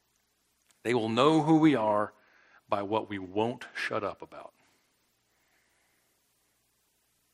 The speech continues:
That's what I think this is about.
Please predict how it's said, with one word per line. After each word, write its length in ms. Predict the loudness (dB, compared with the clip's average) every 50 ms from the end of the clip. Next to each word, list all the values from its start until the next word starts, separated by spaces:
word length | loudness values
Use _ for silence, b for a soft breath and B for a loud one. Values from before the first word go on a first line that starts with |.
| _ _ _ _ _ _ _ _ _ _ _ _ _ _ _ _ -10
That's 260 | -6 -6 -4 -4 -4
what 120 | -2 0 -2
I 60 | 0
think 240 | -2 -4 -8 -6 -6
this 180 | -6 -6 -8
is 100 | -12 -12
about. 340 | -12 -10 -10 -10 -10 -12